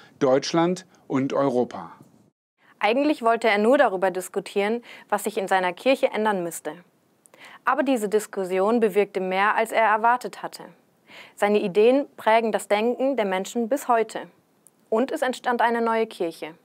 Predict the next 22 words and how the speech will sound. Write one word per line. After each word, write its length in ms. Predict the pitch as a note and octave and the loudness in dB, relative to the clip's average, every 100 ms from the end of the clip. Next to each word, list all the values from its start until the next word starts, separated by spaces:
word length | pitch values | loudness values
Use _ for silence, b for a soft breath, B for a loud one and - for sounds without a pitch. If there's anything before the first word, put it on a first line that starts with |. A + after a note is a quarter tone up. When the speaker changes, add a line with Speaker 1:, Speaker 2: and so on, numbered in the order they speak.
| _ _ B B B B | _ _ B B B B
Speaker 2:
Um 120 | A#3+ B3 | 0 2
an 120 | B3 | 4
diese 220 | C4+ D4 | 4 4
Ereignisse 680 | A#3+ G#3 F#3+ - D4 D4+ C#4 | 4 4 2 0 -2 -4 -6
zu 120 | - | -2
erinnern, 500 | G3+ - G3+ C4 E4+ - _ | -2 0 0 2 0 -6 _
war 160 | G3 G3 | -2 2
der 160 | G3 - | 2 0
einunddreißigste 720 | F3+ G#3+ A3 G#3 G#3+ - F#3 | -2 -2 0 0 -2 -2 0
Oktober 480 | F3+ - G#3 G#3 G#3 | 0 -2 -2 -2 -2
zweitausendsiebzehn, 1040 | F#3+ F#3 F#3+ F3+ F3 F#3+ - - B3+ D#4 - _ _ - | -4 -2 -2 -4 -4 -4 -4 -2 -2 -2 -12 _ _ -2
der 100 | G3 | 0
Reformationstag, 1080 | F#3+ F#3+ E3+ E3 F3+ G3+ G#3 - A#3+ B3+ - _ | 0 -2 -4 -2 0 0 -2 0 0 0 -10 _
ein 160 | - E3+ | -12 -2
deutschlandweiter 680 | F#3 B3+ - D4 F#3+ F3+ A3+ | 0 0 -2 -2 0 -2 -4
Feiertag. 680 | - G3 E3 D#3 D#3+ D#3 - _ _ _ _ _ _ _ B B B | -4 -4 -4 -6 -10 -10 -14 _ _ _ _ _ _ _ B B B
Speaker 1:
Zur 160 | - F#3 | -2 2
Zeit 240 | G3+ F#3+ | 2 4
Luthers 380 | F3+ A#3 D3+ B2+ | 2 4 2 2
behauptete 560 | C#3+ D3 G3 - F3+ D#3 | 0 2 0 0 -2 -2
die 100 | C#3+ | -4
Kirche, 560 | - G3+ G#3+ - C#3 | 2 2 2 0 -2